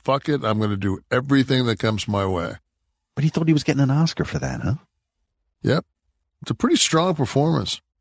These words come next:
Speaker 2: It's, um, it's a committed performance. It's definitely, uh, he chose an
Speaker 1: I mean,
Speaker 2: interesting
Speaker 1: it, it,
Speaker 2: way to go.
Speaker 1: especially in the, in the, uh,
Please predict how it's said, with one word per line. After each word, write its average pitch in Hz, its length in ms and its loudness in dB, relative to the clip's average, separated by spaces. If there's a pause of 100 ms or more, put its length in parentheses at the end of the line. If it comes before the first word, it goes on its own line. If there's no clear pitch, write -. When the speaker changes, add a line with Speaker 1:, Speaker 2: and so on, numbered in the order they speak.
(540)
Speaker 2:
It's, - 480 -2
um, 170 340 2
it's 160 220 -2
a 147 80 0
committed 180 500 2
performance. 139 600 0
It's - 180 -6
definitely, 127 640 -2
uh, 117 60 2
he 117 140 -2
chose 113 280 -2
an 104 100 0
Speaker 1:
I - 20 0
mean, 104 120 0
Speaker 2:
interesting 165 520 2
Speaker 1:
it, 165 60 0
it, - 80 -2
Speaker 2:
way 101 200 0
to 131 60 2
go. 196 80 2
Speaker 1:
especially 190 300 2
in 180 100 0
the, 165 180 -2
in 147 80 0
the, 131 280 2
uh, 104 520 0